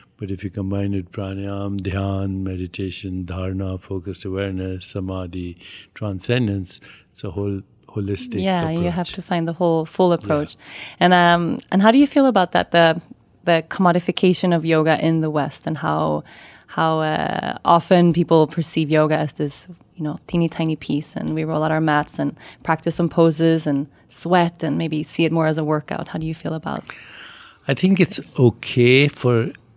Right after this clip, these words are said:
Speaker 1: anyone to do yoga for any reason.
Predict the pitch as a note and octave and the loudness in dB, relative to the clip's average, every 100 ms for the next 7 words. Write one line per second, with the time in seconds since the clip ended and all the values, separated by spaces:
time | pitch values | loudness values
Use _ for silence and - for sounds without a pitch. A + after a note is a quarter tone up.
0 | _ - A#2+ A2 A#2 A#2 A2+ G2 G2+ G2 | _ -4 0 4 4 4 4 4 2 2
1 | G2+ G2 - G2+ F#2 G2+ G2 G2 F#2+ F#2 | 0 -2 -4 -4 0 2 2 2 2 2
2 | G2 F#2 - G#2+ - - G2+ G2+ G2+ F#2 | 0 0 -4 -8 -8 -4 0 0 0 -2
3 | F2 G2+ G2 E2+ D#2+ F#2 | 0 2 0 -4 -12 -16